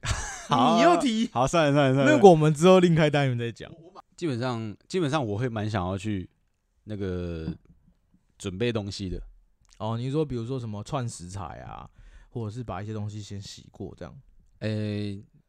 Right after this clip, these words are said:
Speaker 1: 对，我会蛮想的，可是 <laughs>
Speaker 2: 可是我怎么总觉得你好像没在做这件事啊？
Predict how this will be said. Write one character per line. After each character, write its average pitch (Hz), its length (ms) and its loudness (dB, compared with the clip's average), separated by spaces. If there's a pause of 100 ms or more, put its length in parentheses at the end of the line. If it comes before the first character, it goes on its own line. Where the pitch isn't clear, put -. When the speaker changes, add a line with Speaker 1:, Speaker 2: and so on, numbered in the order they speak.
(460)
Speaker 1:
对， 92 240 -2 (140)
我 123 140 -2
会 185 120 4
蛮 127 240 -2
想 90 300 -8
的， 98 180 -12 (440)
可 113 120 -10
是 143 80 -10 (300)
<laughs> - 320 -14
Speaker 2:
可 151 140 -6
是 214 80 -6
我 285 120 -2
怎 190 80 0
么 135 120 -2
总 107 120 -8
觉 117 120 -8
得 165 40 -6
你 175 140 -2
好 117 80 -4
像 139 100 -6
没 117 140 -8
在 107 80 -10
做 107 180 -14
这 98 60 -16
件 90 140 -16
事 - 180 -20
啊？ - 80 -20